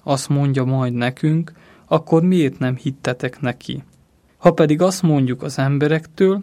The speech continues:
félünk a néptől, mert mindnyájan profétának tartják Jánost.” Azt felelték tehát Jézusnak: „Nem tudjuk.” Erre ő azt mondta nekik: „Én sem mondom meg nektek, milyen hatalommal teszem mindezt.”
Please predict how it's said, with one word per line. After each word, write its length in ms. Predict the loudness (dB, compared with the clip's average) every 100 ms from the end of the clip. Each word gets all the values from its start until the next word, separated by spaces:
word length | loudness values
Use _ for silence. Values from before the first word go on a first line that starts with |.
| -8 -6
félünk 500 | 0 2 4 0 0
a 60 |
néptől, 680 | 0 0 0 0 0 2 -2 -2
mert 320 | -2 0 0
mindnyájan 640 | 2 2 2 0 0 -2
profétának 880 | -2 -2 0 -2 -2 -2 -2 -4 -2
tartják 580 | -2 0 -2 -2 -2 -2
Jánost.” 640 | -2 0 -2 -6 -10 -20 _ _ _ -4
Azt 200 | -4 -2
felelték 640 | -2 0 -2 -4 -6 -6
tehát 420 | -4 -4 -4 -2
Jézusnak: 680 | 0 0 -2 -4 -4 -4 -6 -20 -20 _ -2
„Nem 280 | 2 2
tudjuk.” 520 | -2 -6 -6 -10 -10 -20 _ _
Erre 300 | -2 0 0
ő 160 | 0 0
azt 220 | -2 0
mondta 320 | 0 0 -2
nekik: 480 | -2 -2 -4 -6 -8 _ _ _
„Én 240 | -2 0 0
sem 220 | -2 -2
mondom 440 | 0 0 -2 -2
meg 280 | -2 -2 0
nektek, 540 | -2 -4 -4 -4 -4 -2
milyen 360 | 0 0 0
hatalommal 720 | -2 -4 -2 -2 -2 -2 -4
teszem 440 | -4 -4 -4 -4 -4
mindezt.” 720 | -4 -6 -6 -8 -10 -20